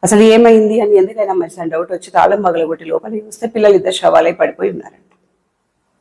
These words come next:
ఎంత దారుణం కదా నిజంగా. అరే, పిల్లలిద్దరిని చంపేశాడు అంటే ఆయన ఏమైనా చేశాడేమో, పిల్లల్ని చంపేసి పారిపోయిండేమో అని చూస్తే ఇంట్లో ఐటమ్స్ అన్నీ ఎక్కడెక్కడే ఉన్నాయి.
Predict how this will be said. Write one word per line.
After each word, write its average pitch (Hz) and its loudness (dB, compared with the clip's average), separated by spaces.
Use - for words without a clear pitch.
ఎంత 160 2
దారుణం 175 2
కదా - -4
నిజంగా. - -14
అరే, 175 4
పిల్లలిద్దరిని 185 2
చంపేశాడు 180 0
అంటే 165 -4
ఆయన 196 4
ఏమైనా 196 0
చేశాడేమో, 175 -4
పిల్లల్ని 185 -6
చంపేసి 180 -10
పారిపోయిండేమో 165 -2
అని 156 -6
చూస్తే 185 -2
ఇంట్లో 170 0
ఐటమ్స్ 165 0
అన్నీ 175 -6
ఎక్కడెక్కడే 160 -4
ఉన్నాయి. 151 -4